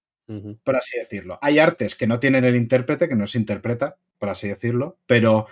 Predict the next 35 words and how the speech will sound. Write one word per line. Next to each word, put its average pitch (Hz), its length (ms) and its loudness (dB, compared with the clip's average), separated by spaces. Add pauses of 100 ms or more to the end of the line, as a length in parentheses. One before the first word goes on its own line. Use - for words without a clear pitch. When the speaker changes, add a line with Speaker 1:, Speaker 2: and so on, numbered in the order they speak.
(180)
Speaker 2:
en 123 120 -2
general 127 360 4
podrías 131 400 6
tener 127 220 4
las, 120 340 2
las 117 220 -4
tres 120 200 -6
opciones. 92 600 -8 (680)
Eh, 101 140 -10 (280)
el 101 160 -6
creador 113 600 2
creo 120 140 4
que 113 80 4
es 113 100 -2
evidente, 123 560 4
¿no? 151 320 0 (100)
El 117 180 0
intérprete, 127 580 2
pues 107 180 -2
sería, 110 480 0
mm, 104 340 0 (360)
yo 120 240 2
puedo, 135 260 8 (200)
eh, 117 360 4
por 113 100 2
ejemplo, 135 260 4
en 135 80 4
la 131 100 6
música, 117 520 0
tú 123 220 0
tienes 123 340 2
a 127 40 0
alguien 127 200 2
que 123 100 -2
compone, 170 600 4